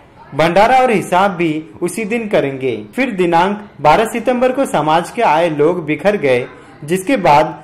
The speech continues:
वे लोग वहां पर ही थे। उन्होंने दिनांक तेरह सितंबर को उन्होंने किसी मिस्त्री को बुलवाकर भंडारा के लॉक तोड़वाकर भंडारे से नकदी रुपए निकाल दिए। तब समाज के लोगों ने इस बारे में जानकारी मिली तो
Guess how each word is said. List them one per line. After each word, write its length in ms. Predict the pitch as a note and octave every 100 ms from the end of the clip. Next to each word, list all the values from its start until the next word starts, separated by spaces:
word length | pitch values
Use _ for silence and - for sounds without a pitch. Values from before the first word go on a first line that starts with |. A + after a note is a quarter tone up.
| -
वे 160 | C#3+ G3 A#3+
लोग 220 | C4 B3+
वहां 260 | G3 G3
पर 200 | G#3+ A3+
ही 160 | G3+ A#3
थे। 200 | - D#3 A#2 G#2 - -
उन्होंने 300 | F3 G3+ C4+
दिनांक 380 | G3+ F#3 F#3+ G3+
तेरह 300 | E3+ F#3+ G#3+
सितंबर 440 | A3+ A#3 A3 A#3
को 120 | A3+
उन्होंने 300 | B3 F#3 F3+
किसी 320 | F#3 F3 F3
मिस्त्री 380 | A3 E3 D#3 G3
को 140 | G#3+ A3+
बुलवाकर 760 | D#3+ C#3+ C#3 E3 E3 C3 C3 - - - _ C#3
भंडारा 420 | D3+ F3 F#3+ A#3
के 140 | C#4
लॉक 340 | A#3+ E3+ F3 -
तोड़वाकर 580 | E3 D#3 E3+ G3 B3 A#3
भंडारे 500 | D3 C#3+ C#3 D#3 G3+
से 180 | F#3 C3 A#2 - -
नकदी 360 | D3+ E3 F3 B3
रुपए 260 | A3 A#3
निकाल 380 | A3 F3+ - C#3+
दिए। 320 | C#3+ C3 B2 A2+ -
तब 160 | B3+ B3+
समाज 420 | F#3+ D#3+ E3+ G3+
के 140 | - B3
लोगों 280 | F#3+ F#3+
ने 100 | A3+
इस 180 | A3+ G#3+
बारे 300 | D3 D3 D#3+
में 160 | G#3 A3+
जानकारी 500 | D#3 C#3+ C#3+ D3+ G3
मिली 300 | F#3 D#3+ G#3
तो 200 | F3